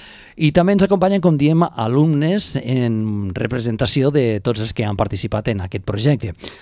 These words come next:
Com ne són tants, a mi m'agradarà que cadascun de vosaltres se, se presente, que ens digui el nom, l'edat que teniu i d'on sou. I així la gent, doncs, ens farà una mica la, la idea de,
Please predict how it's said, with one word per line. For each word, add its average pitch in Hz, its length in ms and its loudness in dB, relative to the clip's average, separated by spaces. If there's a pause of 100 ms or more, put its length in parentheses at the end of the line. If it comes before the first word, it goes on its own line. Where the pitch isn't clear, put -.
(160)
Com 104 160 -6
ne 107 80 -6
són 170 160 0
tants, 160 240 0
a 117 80 -6
mi 127 80 0
m'agradarà 135 540 -2 (100)
que 110 240 -4
cadascun 117 480 -4
de 113 80 0
vosaltres 113 540 -2
se, 104 100 -4 (240)
se 87 240 -10
presente, 156 400 0
que 127 80 -4
ens 110 160 -6
digui 101 240 -2
el 85 160 -6
nom, 202 380 0 (100)
l'edat 87 400 -6
que 85 160 -8
teniu 202 460 2 (100)
i 107 240 -6
d'on 123 240 0
sou. 80 220 -8 (180)
I 98 80 -2
així 120 160 -4
la 113 80 0
gent, 123 240 -2 (320)
doncs, 92 240 -8
ens - 160 -10 (240)
farà 104 240 -8
una 110 160 -4
mica 107 240 -4
la, 101 160 -4
la 104 160 -6
idea 104 240 -2
de, 101 80 -2